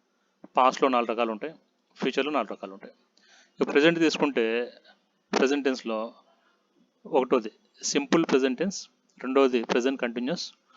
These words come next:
మూడోది ప్రెజెంట్ పర్ఫెక్ట్ టెన్స్, నాలుగోది ప్రెజెంట్ పర్ఫెక్ట్ కంటిన్యూస్ టెన్స్. రెండోది ముఖ్యమైన టెన్స్ పాస్ట్ టెన్స్. మళ్ళీ దీంట్లో నాలుగు రకాలు ఉంటాయి. సింపుల్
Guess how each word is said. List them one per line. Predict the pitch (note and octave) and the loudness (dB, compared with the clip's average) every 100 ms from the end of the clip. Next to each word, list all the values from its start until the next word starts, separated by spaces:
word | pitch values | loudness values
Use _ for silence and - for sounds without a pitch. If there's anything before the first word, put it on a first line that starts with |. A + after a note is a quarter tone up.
| _ _ C3 | _ _ 2
మూడోది | C3 C3 B2 | 6 6 4
ప్రెజెంట్ | B2+ B2+ C3 | 2 0 0
పర్ఫెక్ట్ | A#2 B2 - | -2 -2 -4
టెన్స్, | D#3+ - - B2+ | -8 -10 -12 -2
నాలుగోది | A#2+ A#2+ B2+ - | 0 0 -2 -4
ప్రెజెంట్ | A2+ B2+ B2 | -2 -2 -2
పర్ఫెక్ట్ | A2+ - - A#2+ | -4 -2 -4 -6
కంటిన్యూస్ | G#2 A2 D3 - G#2 | -8 -8 -8 -10 -12
టెన్స్. | F#2 - - _ _ _ _ _ _ - - - - _ - | -16 -18 -20 _ _ _ _ _ _ -20 -20 -20 -20 _ -4
రెండోది | D3 D3 D3+ E3+ | 6 8 8 2
ముఖ్యమైన | - C#3 C3 | 0 0 0
టెన్స్ | B2 - F3+ C3+ C#3 | -2 0 -2 0 2
పాస్ట్ | A#2 - | 2 0
టెన్స్. | G#2 - - _ - - - | -10 -12 -14 _ -20 -12 -4
మళ్ళీ | C3+ C#3+ | -2 0
దీంట్లో | D#3+ D3 | 2 4
నాలుగు | A#2+ A2 | 2 2
రకాలు | G#2+ G2 | -6 -8
ఉంటాయి. | - - _ - _ - | -14 -20 _ -20 _ -8
సింపుల్ | C#3 C#3 | -2 0